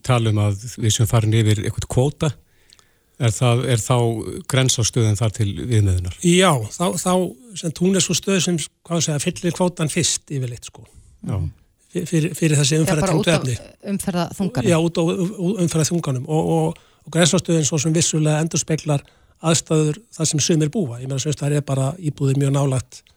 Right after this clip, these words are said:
Speaker 3: Og leikskólar og
Speaker 2: umferðargötu.
Speaker 3: skólar og,
Speaker 2: Já,
Speaker 3: og fleira.
Speaker 2: ef við horfum bara með svona Miklubrautina gegnum hlíðarnar, þar eru
Speaker 1: Mhm.
Speaker 2: íbúðarhús mjög nálægt götunni.
Speaker 3: Mhm.
Speaker 1: En það hefur líka verið bent á það að borgin hefur verið dugleg að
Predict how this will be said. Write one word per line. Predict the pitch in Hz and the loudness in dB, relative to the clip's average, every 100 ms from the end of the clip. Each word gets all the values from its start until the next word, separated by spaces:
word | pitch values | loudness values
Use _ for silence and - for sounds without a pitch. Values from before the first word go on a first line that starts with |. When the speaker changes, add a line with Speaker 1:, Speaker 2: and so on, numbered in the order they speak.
| _ _ _ | _ _ _
Speaker 3:
Og | 175 | -2
leikskólar | 180 - 160 165 - | -2 0 2 2 2
og | - 151 | 0 -2
Speaker 2:
umferðargötu. | - | -4
Speaker 3:
skólar | 175 175 175 | -2 -2 -2
og, | 170 202 | 0 2
Speaker 2:
Já, | 170 | 2
Speaker 3:
og | |
fleira. | 165 151 | 2 2
Speaker 2:
ef | |
við | 143 | 2
horfum | 147 | 0
bara | 139 139 | -2 -4
með | 160 | -2
svona | 143 185 | 0 2
Miklubrautina | 196 160 143 123 123 | 0 -2 -2 -4 -6
gegnum | 143 143 | -4 -2
hlíðarnar, | 208 139 120 | 0 -2 -4
þar | 151 143 | -8 -2
eru | 156 160 | 0 2
Speaker 1:
Mhm. | 175 98 | 0 -2
Speaker 2:
íbúðarhús | 170 165 156 156 160 | -4 -2 -2 -2 0
mjög | 156 | 0
nálægt | 156 135 - | 0 -2 -6
götunni. | 131 - - _ - - | -12 -12 -20 _ -20 -4
Speaker 3:
Mhm. | 175 135 | 0 2
Speaker 1:
En | 127 | 2
það | 123 | 4
hefur | 131 | 4
líka | 147 151 | 2 0
verið | 143 | 2
bent | 151 127 | 0 0
á | 127 | 2
það | 135 123 | 2 2
að | 113 | 2
borgin | 135 - 123 | -2 0 2
hefur | 127 120 | 4 2
verið | 117 | 2
dugleg | 135 131 113 | 2 2 4
að | 107 | 4